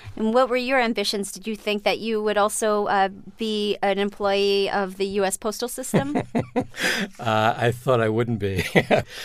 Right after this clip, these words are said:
Speaker 2: I, I thought that I would do something different.
Speaker 1: What were some of the things that you thought you might be?
Speaker 2: Uh, I don't know. I'd have to, I'd have to sort of reverse that. I,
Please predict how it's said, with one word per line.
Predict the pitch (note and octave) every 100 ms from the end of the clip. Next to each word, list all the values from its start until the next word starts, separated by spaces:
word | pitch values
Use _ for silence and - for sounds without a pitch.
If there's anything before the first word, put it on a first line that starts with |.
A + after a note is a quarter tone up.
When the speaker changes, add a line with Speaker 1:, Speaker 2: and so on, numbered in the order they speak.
| - - -
Speaker 2:
I, | A#2 A#2+ - C3 -
I | A#2+
thought | B2 - C3 A2+
that | - F#2
I |
would | F2
do | E2+
something | - D#2+ D#2+
different. | E2 - F#2 - _
Speaker 1:
What | - C4+ A3
were | B3+ C#4
some | - G#3
of | F3+
the | F3
things | F#3+ F3 F3
that | -
you | G3+
thought | - E3+ F#3
you | F3+
might | E3 -
be? | F3 E3 D#3+ _ _ _
Speaker 2:
Uh, | A2 A2+
I | B2
don't | B2 F3 F#3
know. | D#3
I'd | D#3 A2
have | A#2+
to, | C3+ A#2 G#2 - G2+
I'd | A#2
have | B2+
to | -
sort | - C3+
of | A2
reverse | A2 G2 A2 D3 -
that. | G#2+ F#2+
I, | F#2+ G2 G2